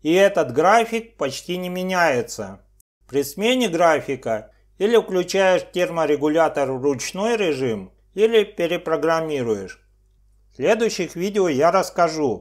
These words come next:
как установить и подключить данный терморегулятор,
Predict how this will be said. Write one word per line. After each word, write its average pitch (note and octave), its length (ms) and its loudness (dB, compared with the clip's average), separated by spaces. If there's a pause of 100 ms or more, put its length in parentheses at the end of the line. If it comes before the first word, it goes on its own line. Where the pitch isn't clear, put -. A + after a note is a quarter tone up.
как C#3+ 340 -6
установить D#3 760 -2
и F#3 60 -2
подключить C#3+ 680 -4
данный D#3 360 0
терморегулятор, D3+ 1120 0